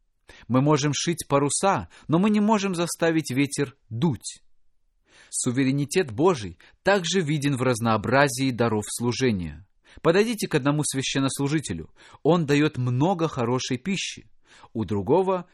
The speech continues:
пищи даже недостаточно, чтобы накормить мышь. У него много упрека, но нет пищи для дитя Божье.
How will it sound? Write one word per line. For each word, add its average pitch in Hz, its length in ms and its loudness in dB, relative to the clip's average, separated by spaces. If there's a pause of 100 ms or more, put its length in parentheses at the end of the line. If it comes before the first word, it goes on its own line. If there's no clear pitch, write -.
(100)
пищи 156 360 -4
даже 165 280 0
недостаточно, 170 1000 -2 (140)
чтобы 151 360 0
накормить 139 560 -2
мышь. 151 440 -2 (760)
У 127 100 2
него 147 580 2
много 131 440 2
упрека, 160 640 0 (220)
но 101 160 0
нет 117 300 0
пищи 156 400 -4
для 131 160 -2
дитя 147 400 -2
Божье. 113 520 -4